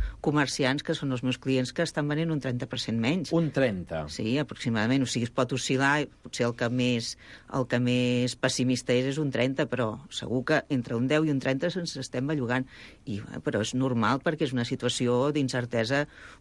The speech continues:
Speaker 1: política que afecta l'economia. Sempre ha sigut així.
Speaker 2: Mm.
Speaker 1: Abans,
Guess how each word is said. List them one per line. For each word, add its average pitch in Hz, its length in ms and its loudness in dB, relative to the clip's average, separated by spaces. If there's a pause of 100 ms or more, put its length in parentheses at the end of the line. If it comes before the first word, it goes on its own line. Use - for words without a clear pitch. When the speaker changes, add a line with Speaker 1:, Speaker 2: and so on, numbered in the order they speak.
Speaker 1:
política 131 560 2
que 156 100 -2
afecta 135 300 -4
l'economia. 131 540 0
Sempre 123 320 -2
ha 143 60 -2
sigut 135 280 0
així. 127 280 0
Speaker 2:
Mm. 143 180 4
Speaker 1:
Abans, 175 420 0